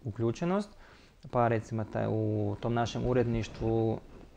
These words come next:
nisu samo edukacijski rehabilitatori, nego su i kolege iz javnog zdravstva, medicine, psihologije,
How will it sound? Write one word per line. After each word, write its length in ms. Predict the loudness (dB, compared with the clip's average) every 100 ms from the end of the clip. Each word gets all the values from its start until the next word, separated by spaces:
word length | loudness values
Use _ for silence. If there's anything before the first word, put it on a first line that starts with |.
| -4
nisu 640 | 2 4 4 2 0 0
samo 320 | 0 0 2 2
edukacijski 560 | 2 4 4 4 -2
rehabilitatori, 920 | 0 0 0 0 4 4 4 2 0 0 -6 -20 -20 -20 -20 -20 -20 -20 -20 -10
nego 280 | -2 0 2
su 240 | 0 0 2
i 220 | 4 2
kolege 400 | 2 4 6 4
iz 340 | 2 0 0 -2 -4
javnog 460 | 2 4 4 0 -2
zdravstva, 560 | -2 2 4 2 -2 -2
medicine, 960 | -2 -2 -6 -4 -2 0 0 0 -2 -4
psihologije, 920 | -6 -6 -2 0 2 2 0 0 -2